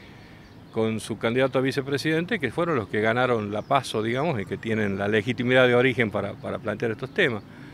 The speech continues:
Pero lo que pasa es que acá se va a dar un proceso que, que va más allá de los dirigentes. Yo creo que la gran mayoría de las, de los argentinos y de los catamarqueños que le han votado a Patricia Bullrich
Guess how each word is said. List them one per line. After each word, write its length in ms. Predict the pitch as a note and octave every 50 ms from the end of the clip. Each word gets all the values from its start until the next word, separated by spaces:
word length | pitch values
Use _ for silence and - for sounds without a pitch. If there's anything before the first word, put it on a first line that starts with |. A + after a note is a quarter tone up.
| - - - - - - -
Pero 340 | F#3 E3+ E3+ E3 E3 D#3+ E3
lo 220 | E3+ E3+ E3+ E3+
que 100 | D#3+ F3+
pasa 300 | F3 - C#4+ C4+ - G3
es 40 | D3+
que 140 | - - D#3
acá 420 | D3+ D3+ - A3 G#3+ F#3+ E3 C3
se 140 | B2 - C3+
va 100 | B2 C3
a 20 |
dar 140 | D3+ D#3+ D#3+
un 80 | D#3+ C3+
proceso 600 | - B2+ C3 C3 - - F#3 - - D#3+ B2+ G2+
que, 300 | - A2 G#2 G#2+ A2 G#2+ -
que 100 | - G#2+
va 160 | A#2 C3+ C3+
más 200 | C#3+ D3+ C#3 B2+
allá 180 | C3+ C3 C#3
de 60 | C3 A#2+
los 120 | A2 G2+
dirigentes. 580 | G#2 G#2 A2 - - A3+ F#3 C#3 G#2 - G2 G2
Yo 120 | A2 G#2+
creo 180 | C3+ C3+ C3 A#2
que 100 | A#2+ G#2+
la 100 | G#2+ G#2+
gran 260 | A#2 D#3+ G#3+ G#3 F#3
mayoría 480 | D#3 C3+ C3 C3+ C3 C#3 C3 A#2+ A2+
de 100 | G#2+ G#2+ G#2
las, 100 | G2+ G2+ - - - - - - - - - - - - A2
de 120 | G#2+ G#2+ G2+
los 180 | G2+ G#2 G2+ G2+ G2+ - - - -
argentinos 800 | - B2 A2 - - A#2+ A#2+ A2+ - - D3+ C3 A#2+ A2 G2+ G2+ - - - - - - - -
y 60 | A#2+
de 60 | A2+
los 100 | A2 G#2+
catamarqueños 640 | - A2+ G2+ A#2 A#2 A#2+ A#2+ B2+ - C#3+ B2+ A#2+ A2
que 80 | G2+ A2+
le 60 | A#2
han 80 | B2 B2
votado 280 | B2 A#2+ - C3+ B2+
a 40 | A#2+
Patricia 340 | A#2 B2 A#2 B2+ A#2+ - C#3+
Bullrich 380 | D3 F#3 A3+ A3+ A#3+ A#3 -